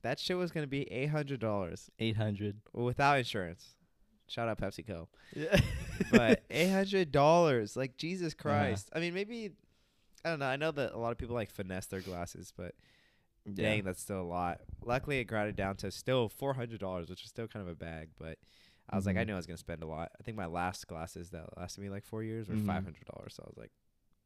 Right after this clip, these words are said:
Speaker 1: I knew it was gonna be, you know, I
Speaker 2: It's
Speaker 1: knew what it was.
Speaker 2: It's crazy 'cause the frames were only a hundred seventy. Like, where is the other
Speaker 1: I
Speaker 2: fucking
Speaker 1: know.
Speaker 2: seven hundred coming
Speaker 1: Well, 'cause
Speaker 2: from?
Speaker 1: well, think about it. Maybe that's frames without prescription.
Speaker 2: Without what?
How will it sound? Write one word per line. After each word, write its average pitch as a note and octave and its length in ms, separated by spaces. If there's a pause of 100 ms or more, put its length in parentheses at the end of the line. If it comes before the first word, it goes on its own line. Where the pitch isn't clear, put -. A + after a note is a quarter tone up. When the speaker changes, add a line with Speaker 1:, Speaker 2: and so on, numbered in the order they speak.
(240)
Speaker 1:
I F2+ 120
knew F#2 160
it - 20
was - 100
gonna - 200
be, - 80 (100)
you A#2+ 120
know, F2+ 60 (120)
I D#3 60
Speaker 2:
It's D3+ 100
Speaker 1:
knew D3 80
what A2 100
it F#2+ 80
was. E2+ 320 (260)
Speaker 2:
It's D#3 200
crazy F3+ 320
'cause F3 160
the C3 100
frames D3+ 500
were B2 120
only B2+ 160
a A#2 60
hundred B2+ 340
seventy. G#2 420
Like, G2 220
where A#2+ 420
is A#2+ 160
the G#2 140
other A2 180 (400)
Speaker 1:
I - 60
Speaker 2:
fucking A#2 180
Speaker 1:
know. G2+ 200
Speaker 2:
seven A2 460
hundred A#2 320
coming F2+ 220
Speaker 1:
Well, E3 120
'cause F3+ 100
Speaker 2:
from? D#3+ 100
Speaker 1:
well, E3+ 100
think F3 160
about D#3 180
it. - 40
Maybe C#3+ 140
that's C3+ 160
frames A2 340
without G#2 240
prescription. G#2 580 (560)
Speaker 2:
Without G#2 260
what? A2+ 200